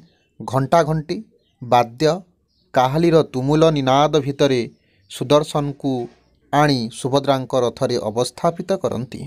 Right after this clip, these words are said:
ପରେ ପରେ ବଳଦେବଙ୍କୁ ବାଇଶ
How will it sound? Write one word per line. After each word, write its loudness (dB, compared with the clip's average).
ପରେ 4
ପରେ 2
ବଳଦେବଙ୍କୁ 0
ବାଇଶ 0